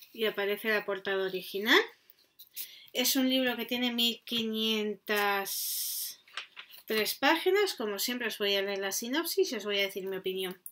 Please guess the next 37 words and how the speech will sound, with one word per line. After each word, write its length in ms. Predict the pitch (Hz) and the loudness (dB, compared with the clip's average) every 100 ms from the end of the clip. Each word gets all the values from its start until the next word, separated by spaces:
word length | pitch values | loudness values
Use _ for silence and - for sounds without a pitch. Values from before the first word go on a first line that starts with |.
| - - - - - | -20 -20 -20 -20 -6
Dice: 440 | 240 220 214 190 - - - _ | -4 -2 -2 -4 -6 -20 -20 _
"¿Quién 240 | 277 320 | 8 8
o 100 | 415 | 8
qué 140 | 415 349 | 6 4
mutila 440 | 285 247 262 247 | 4 2 2 2
y 40 | 240 | 2
mata 240 | 226 220 | 2 2
a 40 | |
los 160 | 208 202 | 2 0
niños 380 | 220 220 196 - | -2 0 -2 -4
de 60 | |
un 80 | 196 | -4
pequeño 380 | 202 196 196 196 | -2 -2 -2 -2
pueblo 280 | 208 196 196 | -2 -2 -2
norteamericano? 920 | 196 185 202 190 190 208 208 302 339 - - - - _ | -4 -6 -6 -4 -4 -2 0 0 -2 -12 -20 -20 -20 _
¿Por 180 | - 214 | -2 0
qué 140 | 233 | 4
llega 240 | 285 392 381 | 6 6 6
cíclicamente 720 | - 302 262 262 247 233 226 | 2 0 0 0 0 -2 0
el 80 | 214 | 2
horror 320 | 208 214 214 | 2 0 -2
a 100 | 202 | 0
Derry 400 | 202 196 190 - | 0 -2 -6 -6
en 120 | 226 214 | -6 -4
forma 300 | 240 233 233 | -4 -2 -2
de 60 | |
un 100 | 214 | -2
payaso 380 | 220 220 214 208 | 0 0 0 -2
siniestro 560 | 214 208 214 208 - 208 | -4 -4 -4 -4 -8 -4
que 100 | 208 | -2
va 120 | 220 | -2
sembrando 480 | 214 220 208 214 208 | -2 -2 -2 -2 0
la 120 | 202 | 0
destrucción 580 | 202 - 208 - 247 214 | -2 -4 -6 -6 -6 -4
a 60 | |
su 180 | 208 - | -4 -6
paso?". 360 | - 196 208 | -6 -2 0